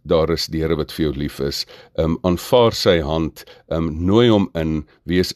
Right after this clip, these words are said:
in Christus, jy in Christus en Christus in jou, diep intimiteit, aangeraak van bo,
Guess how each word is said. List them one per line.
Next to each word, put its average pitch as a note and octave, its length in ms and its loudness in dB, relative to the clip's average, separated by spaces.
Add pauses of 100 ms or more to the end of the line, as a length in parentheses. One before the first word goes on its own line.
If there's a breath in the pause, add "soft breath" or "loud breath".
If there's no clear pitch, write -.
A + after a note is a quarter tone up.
in C3 180 2
Christus, F2 640 -2
jy E2+ 360 2
in F2+ 120 -2
Christus E2 460 -4
en D#2 100 -4
Christus E2 560 -4
in D#2 160 -2
jou, D2+ 220 0 (180 loud breath)
diep A#2+ 380 0
intimiteit, E2 760 0 (240 soft breath)
aangeraak A2 560 2
van D#2+ 260 -2
bo, D#2+ 280 2